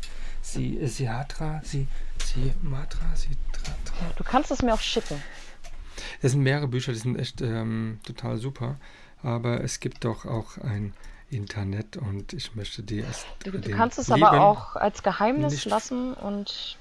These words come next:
Speaker 2: äh, veröffentlichst es mit diesem Podcast.
Speaker 1: Könnte ich auch machen, ja.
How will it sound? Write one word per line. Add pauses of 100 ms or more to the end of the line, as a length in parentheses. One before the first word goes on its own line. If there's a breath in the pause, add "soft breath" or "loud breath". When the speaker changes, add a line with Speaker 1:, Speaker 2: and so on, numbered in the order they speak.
Speaker 2:
äh,
veröffentlichst
es
mit (100)
diesem
Podcast. (2000 loud breath)
Speaker 1:
Könnte
ich
auch
machen,
ja.